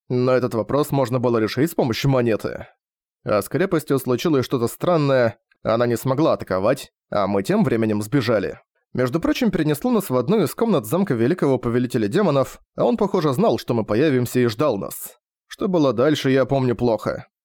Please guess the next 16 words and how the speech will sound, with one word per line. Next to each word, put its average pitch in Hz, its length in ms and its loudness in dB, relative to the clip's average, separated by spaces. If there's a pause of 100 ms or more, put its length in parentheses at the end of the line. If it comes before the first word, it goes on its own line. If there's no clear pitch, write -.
Я 202 160 2
и 151 40 2
сама 139 260 0
была 123 200 0
на 110 120 0
грани. 113 480 -2 (360)
Мои 117 240 0
раны 113 260 0
вылечили, 127 640 0 (100)
а - 120 -6
сломанные 160 460 0
протезы 165 400 -2
подлатали 113 480 0
по 123 100 -2
мере 120 220 2
возможности, 127 800 0